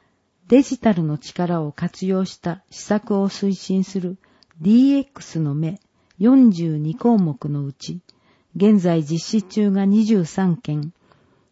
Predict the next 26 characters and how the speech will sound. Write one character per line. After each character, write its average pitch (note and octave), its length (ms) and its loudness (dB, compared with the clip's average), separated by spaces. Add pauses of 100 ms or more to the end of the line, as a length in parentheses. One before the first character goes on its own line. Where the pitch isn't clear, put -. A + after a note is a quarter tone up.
(140)
今 A#3+ 280 4
後 C4 100 4
取 B3+ 240 0
り - 20 -2
組 A#3+ 180 2
み B3 60 6
の A#3+ 140 4
検 A3+ 260 2
討 G#3+ 220 0
が G#3 160 0
十 G3+ 240 -2
九 G#3+ 220 -2
件、 D3 400 -12 (880)
取 A3+ 220 2
り - 40 0
組 C4 300 2
み B3+ 40 4
事 B3+ 200 2
例 E3+ 240 2
は、 D3 240 -10 (1300)
防 A#3+ 220 4
災 A#3+ 340 2
ア A#3 80 0
プ - 160 -6
リ D3 120 -6
や D3 220 -8